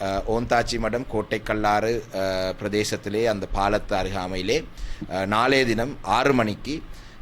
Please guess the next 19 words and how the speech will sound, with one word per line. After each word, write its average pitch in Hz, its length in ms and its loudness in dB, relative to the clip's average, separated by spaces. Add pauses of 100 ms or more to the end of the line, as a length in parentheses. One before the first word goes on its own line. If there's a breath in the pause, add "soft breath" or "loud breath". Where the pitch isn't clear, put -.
அ, 98 240 4
ஒரு 117 180 2
போராட்டம் 117 560 4
ஒன்றை 101 240 0
நாங்களும் 104 480 0
ஏற்பாடு 92 360 -2
செய்திருக்கின்றோம். 90 580 -6 (360 loud breath)
அந்த 123 220 4
வகையிலே 131 400 6
இந்த 120 260 2
போராட்டத்துக்கு 113 600 2
எங்களுடைய, 113 680 -2
அ, 98 240 2
கிழக்கு 127 340 0
மாகாணத்திலே 120 580 2
வாழும் 107 440 2
அனைத்து 120 560 2
தமிழ் 110 260 0
உறவுகளும், 104 560 0